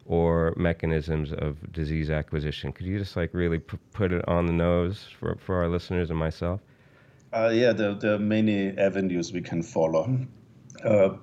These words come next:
Speaker 2: <clears throat> first, uh, what was actually in our paper, we actually tested using the system. Uh,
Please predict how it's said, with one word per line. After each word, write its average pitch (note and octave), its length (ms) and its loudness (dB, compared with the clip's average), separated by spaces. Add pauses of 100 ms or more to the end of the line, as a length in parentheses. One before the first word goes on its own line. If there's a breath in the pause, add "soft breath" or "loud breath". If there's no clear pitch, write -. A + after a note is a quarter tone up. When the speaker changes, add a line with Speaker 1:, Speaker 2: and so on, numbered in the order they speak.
Speaker 2:
<clears throat> B2+ 180 6
first, - 680 2 (760 loud breath)
uh, F2+ 200 4 (100)
what A2 260 2
was A2+ 180 4
actually A#2+ 280 2
in G#2+ 80 4
our G2 240 6
paper, G#2 360 -2
we F2+ 200 -4
actually F#2+ 280 -6
tested - 640 2
using G2 300 0
the F#2 100 0
system. G#2 680 0 (760 loud breath)
Uh, F#2 380 2